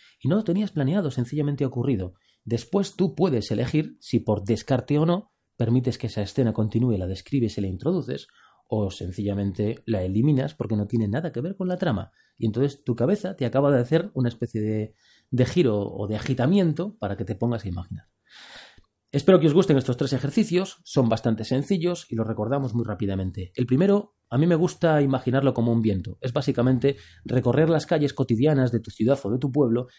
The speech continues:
para poder imaginar y empezar a centrar elementos y a utilizar la imaginación activa, visual,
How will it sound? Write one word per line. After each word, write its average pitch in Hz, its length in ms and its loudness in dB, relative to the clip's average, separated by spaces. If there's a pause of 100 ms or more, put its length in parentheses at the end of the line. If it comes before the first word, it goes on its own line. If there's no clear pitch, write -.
(140)
para 107 160 -2
poder 113 220 2
imaginar 123 560 0
y 113 80 -4
empezar 107 320 -2
a 117 40 0
centrar 117 640 -2
elementos 120 720 0 (340)
y 120 160 2
a 110 480 2
utilizar 135 720 0
la 123 160 2
imaginación 117 480 0
activa, 110 420 2
visual, 107 540 0